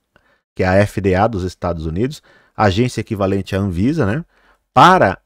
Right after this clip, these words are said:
iniciar os testes clínicos com implantes cerebrais em humanos, segundo informou a empresa. Aí eu já li pra vocês o que ele afirmou, né? A Neuralink acredita que os implantes podem ajudar humanos a se curarem de uma série de condições,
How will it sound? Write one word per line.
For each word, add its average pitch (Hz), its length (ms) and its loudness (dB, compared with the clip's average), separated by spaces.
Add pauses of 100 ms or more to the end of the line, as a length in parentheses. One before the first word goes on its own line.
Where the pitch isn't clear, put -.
(180)
iniciar 156 520 0
os 147 100 -6
testes - 540 -2 (220)
clínicos 113 560 -4
com 160 220 -8
implantes 151 540 -2
cerebrais 104 440 0
em 127 100 -6
humanos, 120 540 -4 (300)
segundo 117 380 -4
informou 120 360 0
a 117 40 -2
empresa. 107 520 0 (400)
Aí 101 160 0
eu 104 80 4
já 113 120 2
li 107 120 2
pra 110 140 -2
vocês 107 340 -2
o 110 60 -6
que - 100 -8
ele 117 120 -4
afirmou, 117 420 -4
né? 92 160 -6 (440)
A 120 120 -2
Neuralink 165 640 4
acredita 120 520 -4
que - 240 -6
os 104 180 0
implantes 156 520 -2
podem 202 420 0
ajudar 120 300 2
humanos 113 420 -2
a 139 60 0
se - 180 -6
curarem 131 500 2
de 120 100 -4
uma 127 140 -4
série 127 300 -6
de 156 100 -10
condições, 165 680 -10